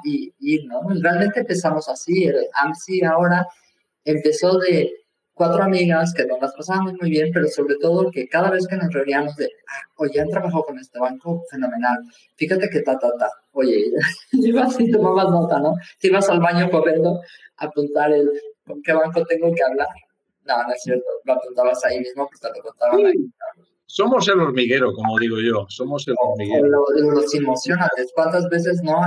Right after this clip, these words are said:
Speaker 1: En el emocionante, además de las charlas que veías que sí, efectivamente aprendías, pero de estar con cuatro o cinco amigos, tomándote una copa y hablando de,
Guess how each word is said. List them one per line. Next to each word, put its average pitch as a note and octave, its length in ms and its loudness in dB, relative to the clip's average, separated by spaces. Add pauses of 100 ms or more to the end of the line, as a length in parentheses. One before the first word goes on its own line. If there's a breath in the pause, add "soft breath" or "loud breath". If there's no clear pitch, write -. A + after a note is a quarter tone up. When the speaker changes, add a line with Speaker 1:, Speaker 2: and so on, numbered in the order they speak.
Speaker 1:
En C#3 120 -4
el B2+ 160 -2
emocionante, D#3+ 720 -4 (640 loud breath)
además B2 320 2
de D#3+ 80 4
las C#3 200 0
charlas C3 380 0
que C3 80 -2
veías A#2+ 400 2
que A2 100 -4
sí, C3 300 -2
efectivamente B2 600 -4
aprendías, A#2+ 580 -4 (440)
pero C3 180 2
de C3 80 4
estar E3+ 280 -2
con F3 160 0
cuatro D#3 280 2
o - 20 0
cinco C#3+ 340 -2
amigos, B2 520 0
tomándote D#3 400 2
una C3+ 180 0
copa C3 400 2
y B2 60 4
hablando C#3 480 2
de, C3+ 340 2